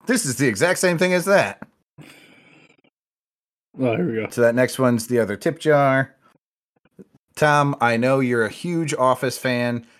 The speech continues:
Speaker 1: Everybody knows the pi-, the meme about Pam when she has to decipher between the two pictures, and people put two crazy things next to each other, like, like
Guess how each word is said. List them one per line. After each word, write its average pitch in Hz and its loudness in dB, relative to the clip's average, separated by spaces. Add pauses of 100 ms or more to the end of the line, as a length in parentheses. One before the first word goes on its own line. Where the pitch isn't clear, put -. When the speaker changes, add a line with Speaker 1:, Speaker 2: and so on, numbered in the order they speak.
Speaker 1:
Everybody 151 2
knows 131 0
the 117 -4
pi-, - -6
the 107 -4
meme 113 0
about 104 -2 (140)
Pam 131 0
when 120 0
she 117 -6
has 113 -2
to 101 -2 (420)
decipher 120 0
between 113 -4
the 104 -6
two 123 -2
pictures, 120 -2 (460)
and 107 -2
people 123 -2 (160)
put - -4
two 131 -2
crazy 117 -2
things 113 -4
next 117 -4
to - -10
each 110 -2
other, 110 0
like, 101 -4 (340)
like 104 0